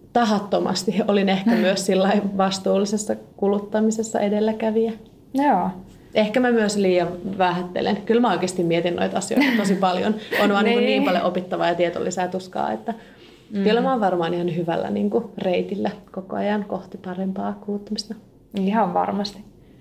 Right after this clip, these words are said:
Speaker 2: Mun on kans pakko vielä kysyä tai nostaa taas sellaista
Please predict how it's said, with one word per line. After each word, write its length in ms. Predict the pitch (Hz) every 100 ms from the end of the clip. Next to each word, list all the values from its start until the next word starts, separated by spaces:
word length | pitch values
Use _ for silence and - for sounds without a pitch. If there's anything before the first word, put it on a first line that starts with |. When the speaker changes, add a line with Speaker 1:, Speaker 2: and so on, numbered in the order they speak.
| - _ -
Speaker 2:
Mun 140 | 247
on 80 | 262
kans 200 | 277 285
pakko 380 | 285 285 - 208
vielä 180 | 185 185
kysyä 460 | 196 180 185 180 180 180 -
tai 160 | 190 185
nostaa 420 | 202 196 - -
taas 260 | 185 175 -
sellaista 480 | 180 180 175 -